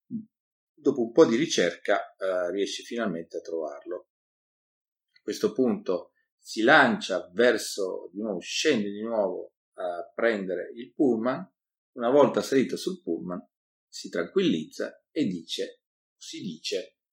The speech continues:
"Meno male, per fortuna sono riuscito a trovare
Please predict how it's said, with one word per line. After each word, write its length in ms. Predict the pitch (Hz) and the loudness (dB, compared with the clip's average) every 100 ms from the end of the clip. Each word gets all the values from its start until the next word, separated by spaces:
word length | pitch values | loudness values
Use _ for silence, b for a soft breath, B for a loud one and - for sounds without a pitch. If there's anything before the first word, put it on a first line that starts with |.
| _ _ _ _ _ _ _ _ _ | _ _ _ _ _ _ _ _ _
"Meno 280 | 240 190 120 | 4 6 6
male, 480 | 95 87 92 - _ B B B B _ _ | 4 2 -2 -8 _ B B B B _ _
per 140 | - | -2
fortuna 540 | - 110 - 165 127 | -2 -2 6 6 6
sono 200 | 101 104 | 2 0
riuscito 360 | 101 107 131 - | -2 -4 -4 -4
a 60 | 87 | -2
trovare 640 | 101 107 107 92 82 | 4 8 8 8 2